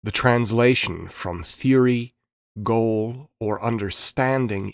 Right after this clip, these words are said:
into practice, and hopefully successful results, is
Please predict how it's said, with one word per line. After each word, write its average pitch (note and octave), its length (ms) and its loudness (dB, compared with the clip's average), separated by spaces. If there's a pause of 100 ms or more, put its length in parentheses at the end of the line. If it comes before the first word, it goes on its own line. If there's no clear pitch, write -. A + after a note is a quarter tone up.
into D#3+ 500 0
practice, - 920 -4 (480)
and F2 140 -6
hopefully F#2+ 640 -4 (220)
successful - 840 0
results, G2 880 -2 (560)
is G#2+ 360 -2